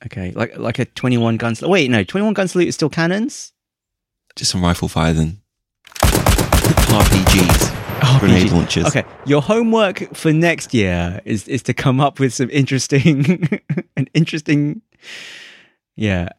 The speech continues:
Speaker 1: eighteen twelve overture style
Speaker 2: Some random
Speaker 1: intro.
Speaker 2: yelling.
Speaker 1: Random yelling.
Speaker 2: But suits, you know, we're with <laughs>
Speaker 1: Within reason.
Speaker 2: Yeah.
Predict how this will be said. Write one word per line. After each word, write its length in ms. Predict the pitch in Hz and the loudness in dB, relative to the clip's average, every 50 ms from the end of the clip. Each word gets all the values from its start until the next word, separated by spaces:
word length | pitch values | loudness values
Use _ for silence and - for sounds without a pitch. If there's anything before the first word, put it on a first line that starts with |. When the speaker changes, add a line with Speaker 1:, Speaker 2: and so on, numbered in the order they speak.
| _ | _
Speaker 1:
eighteen 260 | - 131 123 - 135 120 | -4 -2 0 0 0 0
twelve 300 | - - 117 107 107 110 | 0 0 0 0 0 0
overture 640 | - 120 107 104 98 - - 101 95 95 92 92 95 | 0 0 0 0 -2 -2 0 0 0 0 0 -2 -4
style 560 | - - - 95 95 92 92 92 90 92 - _ _ _ _ _ | -6 -6 -4 -2 0 0 0 -2 -4 -4 -8 _ _ _ _ _
Speaker 2:
Some 220 | - - 123 123 139 | -6 -4 -2 0 0
random 300 | 131 127 - - 127 98 | 0 2 2 2 0 0
Speaker 1:
intro. 120 | 95 113 | 2 2
Speaker 2:
yelling. 440 | 110 113 110 95 85 82 85 85 92 - _ _ _ - - - - - - - - 113 | 2 2 2 0 0 -2 -4 -6 -8 -12 _ _ _ -20 -12 -6 -4 -4 -2 -2 0 0
Speaker 1:
Random 460 | 120 - 160 151 151 143 160 151 147 | 2 4 4 4 4 4 4 4 4
yelling. 500 | 139 147 156 147 135 113 104 113 104 98 - | 2 2 2 2 0 0 -2 -2 -4 -6 -10
Speaker 2:
But 180 | 131 - 135 135 | -4 -2 0 0
suits, 340 | - - 135 135 127 - - | 2 2 2 0 0 -2 -2
you 100 | - 131 | 0 0
know, 200 | 113 87 80 82 110 120 135 170 - - - - - - - - - | 2 0 0 -4 -6 -10 -14 -14 -12 -12 -10 -10 -10 -12 -10 -2 0
we're 120 | 135 139 | 2 4
with 1080 | 139 139 139 - - 147 - - 208 208 - - - 190 175 - - - - - - _ _ _ _ _ _ _ | 4 4 2 2 0 -4 -4 -2 -2 -4 -2 -2 -2 -2 -2 -2 -2 -6 -8 -8 -8 _ _ _ _ _ _ _
<laughs> 400 | _ _ _ _ - _ _ - | _ _ _ _ -20 _ _ -6
Speaker 1:
Within 480 | 123 131 143 147 135 156 151 143 139 | -2 2 2 4 4 4 4 2 2
reason. 640 | 135 135 139 139 131 104 104 101 92 90 90 92 113 - _ 151 - _ _ _ | 2 2 4 2 2 2 0 -4 -4 -4 -6 -10 -12 -16 _ -20 -20 _ _ _
Speaker 2:
Yeah. 200 | 127 117 104 | -6 -6 -6